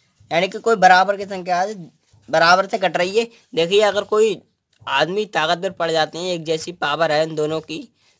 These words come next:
हैं, दोनों एक ही जैसे तगड़े हैं दोनों, तो उनमें से दोनों ख़त्म होंगे। जब एक जैसी पावर हुई, लड़ते लड़ते दोनों ही मरेंगे फिर तो। तो इसी तरीके से है,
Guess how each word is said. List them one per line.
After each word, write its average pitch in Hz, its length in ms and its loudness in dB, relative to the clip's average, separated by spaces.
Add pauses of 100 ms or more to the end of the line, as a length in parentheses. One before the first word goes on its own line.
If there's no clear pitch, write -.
(100)
हैं, 165 420 -2 (120)
दोनों 156 380 -2
एक 170 180 0
ही 175 120 -6 (180)
जैसे 160 300 -4
तगड़े 160 340 -4
हैं 156 240 -4
दोनों, 165 260 -4 (320)
तो 156 60 -2
उनमें 165 260 2
से 170 320 -2
दोनों 165 300 0
ख़त्म 170 320 -2
होंगे। 175 280 -4
जब 196 120 -2
एक 190 160 -2
जैसी 190 240 -4
पावर 185 240 2
हुई, 202 100 0
लड़ते 175 300 0
लड़ते 180 380 -4 (320)
दोनों 170 220 6
ही 185 80 2
मरेंगे 170 360 -2
फिर 208 140 -8
तो। 233 180 -12 (440)
तो 160 100 0
इसी 170 180 0
तरीके 190 360 0
से 185 140 -2
है, 156 240 -2